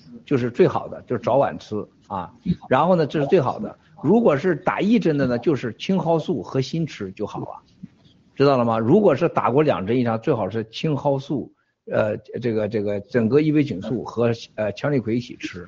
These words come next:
啊。这个千万不能过量，一定遵量吃药，一定遵量吃药。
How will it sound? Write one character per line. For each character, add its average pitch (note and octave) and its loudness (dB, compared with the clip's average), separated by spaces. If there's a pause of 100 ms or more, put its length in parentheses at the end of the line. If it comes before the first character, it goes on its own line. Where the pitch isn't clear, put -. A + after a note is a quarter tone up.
(140)
啊。 F2+ -14 (640)
这 F3+ 4
个 C#3+ 6
千 G3+ 2
万 F3+ 4
不 D#3+ 0
能 D#3+ 4
过 D#3 4
量， C#3+ 2
一 G#2+ 2
定 F#3 2
遵 D#3+ 4
量 D3 2 (180)
吃 - -4
药， F#2 -2 (300)
一 G#2 0
定 D3 4
遵 A2 -2
量 G2+ -6
吃 G2+ -6
药。 D3+ 2